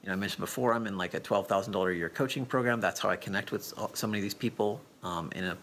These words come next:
private group online. And, um, you know, that is really, like, some, again, something that makes sense on the objective side, 'cause you're networking, learning from people, and it makes sense on the subjective side. It creates more interesting story.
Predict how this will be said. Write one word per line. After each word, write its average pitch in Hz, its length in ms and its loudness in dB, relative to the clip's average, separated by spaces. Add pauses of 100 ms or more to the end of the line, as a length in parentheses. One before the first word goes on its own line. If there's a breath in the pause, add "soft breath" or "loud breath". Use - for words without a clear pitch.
private 101 300 0
group 101 200 -2 (160)
online. 110 520 0 (840 loud breath)
And, 95 440 -2 (840 loud breath)
um, 80 460 -12 (420)
you 123 100 -10
know, 98 140 -4 (440)
that 127 260 4 (480)
is 117 220 -4
really, 117 400 4
like, 95 220 4
some, 113 220 -2
again, 113 320 0
something 113 300 0
that 101 120 0
makes 110 200 0
sense 110 300 0
on 101 260 -2
the 98 140 -6
objective 131 520 2
side, 90 320 2
'cause 120 160 -6
you're 92 220 2
networking, 117 480 -2
learning 92 220 0
from 87 160 -6
people, 113 360 0
and 107 160 0
it 107 40 0
makes 87 200 -2
sense 92 220 -2
on 95 100 0
the 101 80 -2
subjective - 540 0
side. - 260 -2
It - 80 -12
creates - 320 -2
more 87 160 2
interesting 95 480 -4
story. - 440 0